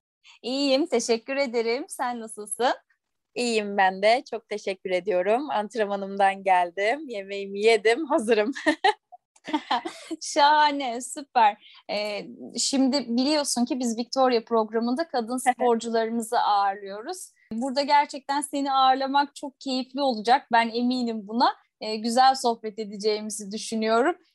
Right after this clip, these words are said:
Speaker 1: Ve hiç vakit kaybetmeden hemen sorularıma geçmek istiyorum. Çünkü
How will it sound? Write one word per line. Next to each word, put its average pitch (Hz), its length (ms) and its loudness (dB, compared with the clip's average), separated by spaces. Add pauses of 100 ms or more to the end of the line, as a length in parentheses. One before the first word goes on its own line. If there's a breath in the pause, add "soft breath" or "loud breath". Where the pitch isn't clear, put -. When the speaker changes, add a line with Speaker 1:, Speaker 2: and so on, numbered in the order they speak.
(100)
Speaker 1:
Ve 294 80 2
hiç 370 280 2
vakit 359 240 -4
kaybetmeden 339 720 2
hemen 349 260 -2
sorularıma 285 640 -4
geçmek 220 420 -8
istiyorum. 339 440 0
Çünkü 359 440 -4